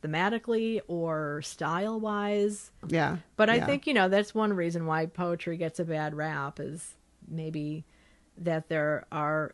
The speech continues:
Speaker 1: inaccessible poems out there, or people think of, you know, poems that are rhymey
Speaker 2: Right.
Speaker 1: and more
Speaker 2: Yeah.
Speaker 1: limericky
Speaker 2: Yeah.
Speaker 1: maybe or something like that, but that there
Speaker 2: Right.
Speaker 1: are all these poems and poets out there who are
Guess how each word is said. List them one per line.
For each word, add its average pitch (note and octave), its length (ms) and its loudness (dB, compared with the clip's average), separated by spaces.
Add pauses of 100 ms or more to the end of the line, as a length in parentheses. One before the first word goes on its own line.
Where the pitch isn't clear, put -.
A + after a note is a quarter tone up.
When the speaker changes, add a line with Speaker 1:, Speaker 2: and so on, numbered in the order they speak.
Speaker 1:
inaccessible D#3+ 640 -4
poems E3 380 -4
out D#3 160 -2
there, D3+ 260 0
or F3+ 220 2
people F#3 340 -2
think F3 260 -4
of, E3 340 -2
you G3+ 120 0
know, D#3+ 340 -2 (100)
poems F#3 420 0
that D#3+ 160 2
are D3+ 220 2
rhymey D3+ 680 -2 (320)
Speaker 2:
Right. D#3 460 4
Speaker 1:
and F3 180 0
more E3 400 -2
Speaker 2:
Yeah. C#3+ 240 -2 (120)
Speaker 1:
limericky F3 540 -2
Speaker 2:
Yeah. D3+ 60 -2
Speaker 1:
maybe D3+ 400 -4
or D3+ 100 -4
something D3+ 400 -10
like - 240 -12
that, B2 400 -10
but D3 160 -6
that D3 260 -8
there C#3+ 380 -4
Speaker 2:
Right. C#3+ 120 -8 (680)
Speaker 1:
are G#3+ 200 2
all E3+ 160 4
these E3+ 240 -2
poems E3 480 -2
and D#3+ 120 -2
poets G3 360 -2
out D#3 200 0
there D#3 260 2
who E3+ 200 -2
are D3 400 0